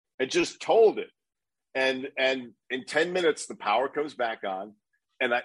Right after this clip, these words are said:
and the, the amazing thing was the story worked way better early than it did later. So I had this total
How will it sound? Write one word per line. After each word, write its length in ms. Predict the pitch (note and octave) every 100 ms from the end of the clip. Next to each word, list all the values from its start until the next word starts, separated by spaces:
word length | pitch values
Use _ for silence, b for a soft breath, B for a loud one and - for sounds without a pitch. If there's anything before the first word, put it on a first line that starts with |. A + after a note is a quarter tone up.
| -
and 240 | B2+ A#2+
the, 80 | A#2+ A#2
the 140 | - A#2+
amazing 500 | A#2 F3 A3 G3+ E3
thing 280 | D#3 D3 A#2+
was 420 | G#2 G#2 G#2+ - _ _ -
the 80 | C#3
story 640 | - - - C#3+ C#3+ C#3+
worked 420 | A#2 B2 A2+ - G#2 A2
way 380 | E3+ G#3+ G#3+ G3
better 540 | B2+ A#2+ G2+ E2+ - _ _ _ _ _ -
early 420 | D3+ C3 G2+ - _ _ _ _ _
than 220 | G#2 B2 A2
it 140 | G#2+
did 200 | A#2+ G2
later. 400 | G2+ F#2+ D#2+ C#2+ _ _ _ _
So 240 | - C3+ B2+ -
I 280 | A2+ C#3 F3+
had 340 | D3+ D3 C3
this 280 | C3 A#2+ - - -
total 500 | D#3+ D#3+ D#3 D3 A2